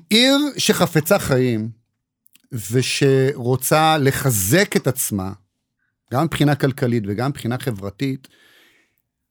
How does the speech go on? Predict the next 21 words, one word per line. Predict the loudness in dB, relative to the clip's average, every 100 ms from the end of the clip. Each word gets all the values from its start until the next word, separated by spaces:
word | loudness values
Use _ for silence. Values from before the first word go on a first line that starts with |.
| _
צריכה | -8 -6 -4 0 2 4
לשאוף | 2 0 0 0 0 -2 -2
להביא | -2 0 -2
אוכלוסיות | -2 -4 -4 -4 -2 -2 -2 -4 -10 _ _ _ -16
שמייצרות | -8 -2 0 0 -4 _ -10 -6 -6 -4 -2 -2 -4 -4 -2 -2
את | -6
החוזק | -6 -4 -4 -6
הזה. | -12 -16 -20 -20 -20 -20 _ -10
כאשר | -4 2 2 2 0
רשות | 0 0 0
מקומית | 0 2 2 0
מקימה | 0 2 0
כולל, | 0 2 2 2 -6 -14 _ _ _ _ _ -2
לארבע | 0 4 4
מאות | 4 2
אברכים | 2 2 2
שלא | 4 4 4 4
קיימים | 4 4 4
בקריית | 2 0 0 2
ביאליק, | 2 2 0 -2
ובעצם | -2 0 0 0 0